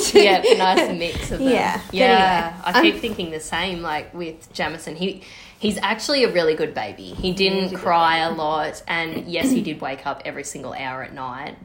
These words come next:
Speaker 2: but, you know, he's in a very good sleep routine now, and so
Speaker 1: Mm.
Speaker 2: grateful I did that with him. But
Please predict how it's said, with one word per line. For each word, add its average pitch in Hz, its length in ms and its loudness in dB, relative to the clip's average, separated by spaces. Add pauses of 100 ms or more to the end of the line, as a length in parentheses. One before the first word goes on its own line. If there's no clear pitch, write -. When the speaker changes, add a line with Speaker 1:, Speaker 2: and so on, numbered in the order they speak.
Speaker 2:
but, 131 300 -2 (260)
you 160 80 -8
know, 123 120 -12 (140)
he's 151 380 -12 (180)
in 151 120 -12
a 147 40 -14
very 139 220 -8
good 135 180 -10
sleep - 280 -12
routine 127 400 -16
now, 127 420 -12
and 127 300 -14 (400)
so - 180 -4
Speaker 1:
Mm. 147 60 -4
Speaker 2:
grateful 135 320 -8
I 135 60 -6
did 147 200 -10
that 120 180 -8
with - 160 -14
him. 151 320 -10
But 135 400 -4